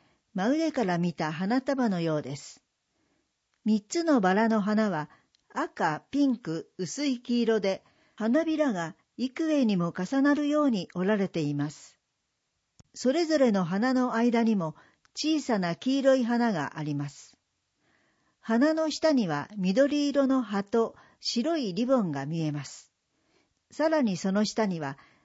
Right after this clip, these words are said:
小さな穴が開いたレースのような白い紙が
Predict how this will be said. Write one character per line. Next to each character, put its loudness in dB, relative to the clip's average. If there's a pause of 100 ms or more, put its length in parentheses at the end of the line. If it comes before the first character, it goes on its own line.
(220)
小 -4
さ 0
な 2
穴 2
が 2
開 -2
い -10
た -6
レ 0
ー -2
ス -8
の 2
よ 2
う -2
な -2
白 2
い -2
紙 -2
が -4